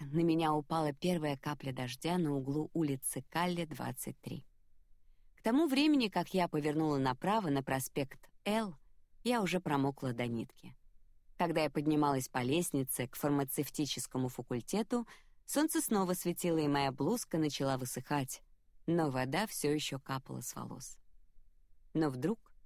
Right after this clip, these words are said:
секунду спустя, десятки студентов начали торопливо спускаться по ступенькам,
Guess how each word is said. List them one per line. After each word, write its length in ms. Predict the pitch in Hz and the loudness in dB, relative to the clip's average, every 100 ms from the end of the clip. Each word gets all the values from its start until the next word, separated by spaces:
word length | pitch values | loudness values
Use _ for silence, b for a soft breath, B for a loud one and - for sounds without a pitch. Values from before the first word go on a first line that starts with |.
| - - - - | -20 -20 -20 -4
секунду 440 | - 302 254 170 | -2 2 2 2
спустя, 520 | 147 - 156 - 247 | 0 -2 -2 0 0
десятки 560 | 170 180 262 269 - 254 | 0 0 0 0 -2 -4
студентов 680 | - 233 185 175 156 147 - | -2 -2 2 2 2 -2 0
начали 380 | 156 151 156 139 | 0 2 -2 0
торопливо 500 | 143 131 175 202 208 | 0 0 0 0 -2
спускаться 600 | - 170 - 147 - - | -4 -4 -2 -2 -4 -6
по 80 | |
ступенькам, 680 | - - - 196 196 196 | -8 -6 -2 0 0 -2